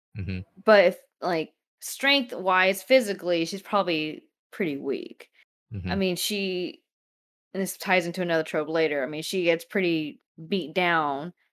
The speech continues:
Speaker 2: until Strength Ex Machina shows up at the end. And then she does d-, the deed.
Speaker 1: Yeah. But yeah, speaking of weak female characters, why don't we go to the next topic?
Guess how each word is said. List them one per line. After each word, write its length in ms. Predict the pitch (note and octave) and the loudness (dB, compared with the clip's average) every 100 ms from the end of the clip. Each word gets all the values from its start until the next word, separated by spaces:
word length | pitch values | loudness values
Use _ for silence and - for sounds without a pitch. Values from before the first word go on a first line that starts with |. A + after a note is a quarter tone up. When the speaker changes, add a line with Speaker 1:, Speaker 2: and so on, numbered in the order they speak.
| _ | _
Speaker 2:
until 580 | - - D#3+ D3 D3+ D#3+ _ _ _ - | -12 -4 0 0 0 -6 _ _ _ -8
Strength 320 | - G3 F3+ | 0 0 2
Ex 240 | E3 E3 | -2 -2
Machina 600 | F3+ D#3+ D#3+ D#3+ C3+ C#3 - - | -2 -2 -2 -6 -6 -8 -10 -6
shows 280 | F#3+ D#3 | 0 0
up 140 | D3+ A#2 | 0 -4
at 120 | C3 | -6
the 100 | D3 C3 | -8 -8
end. 380 | D3+ B2 E3+ - _ _ _ _ _ _ _ _ - | -8 -8 -12 -16 _ _ _ _ _ _ _ _ -14
And 140 | D#3+ | -10
then 160 | D3 E3 | -10 -10
she 220 | - - - | -14 -12 -4
does 280 | E3 D#3 D#3+ _ _ _ _ F#3 | -2 -2 -8 _ _ _ _ -10
d-, 180 | E3 E3 - | -6 -4 -2
the 120 | F3+ | -2
deed. 440 | F3+ E3 D3 E3+ - - - _ _ _ | 0 0 -2 -10 -16 -20 -20 _ _ _
Speaker 1:
Yeah. 240 | A#2+ F#2 F2+ - _ _ _ _ _ _ - | -6 -4 -4 -8 _ _ _ _ _ _ 2
But 100 | F#2 | 4
yeah, 120 | D#2+ | 4
speaking 420 | - C3+ C#3 A#2+ | 4 4 6 8
of 300 | E2+ - - | 6 2 -2
weak 240 | G2+ E2+ - | 0 0 -4
female 320 | G2+ F2+ E2 | -4 -2 -2
characters, 520 | - F#2 E2+ - F#2 | -2 -4 -4 -2 0
why 80 | F#2+ | 2
don't 80 | F#2+ | 2
we 60 | F#2 | 2
go 120 | F#2+ | 0
to 120 | - | 0
the 80 | E2 | -2
next 220 | F#2+ - | -2 -2
topic? 500 | - - E2 - - | -6 -8 -10 -16 -20